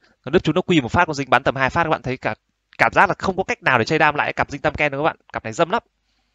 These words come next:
Và bên phía của Weibo thì họ quyết định lấy Lee Sin để tranh chấp với cả Tặc Giang.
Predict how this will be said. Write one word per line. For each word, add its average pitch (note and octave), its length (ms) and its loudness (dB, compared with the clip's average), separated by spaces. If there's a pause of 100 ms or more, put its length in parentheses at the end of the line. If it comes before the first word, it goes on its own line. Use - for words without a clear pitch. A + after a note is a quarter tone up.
(600)
Và B2 240 2
bên D3 120 2
phía D#3+ 280 0
của A#2 260 0
Weibo C#3 340 4
thì A#2+ 120 -4
họ A#2+ 120 -2
quyết - 140 -4
định C3 80 -12
lấy B2+ 120 0
Lee F3+ 120 -4
Sin E3+ 240 -2
để A2 100 -2
tranh C3 140 -6
chấp E3+ 180 -4
với B2 140 -2
cả G#2+ 200 0
Tặc - 160 -8
Giang. B2+ 240 -2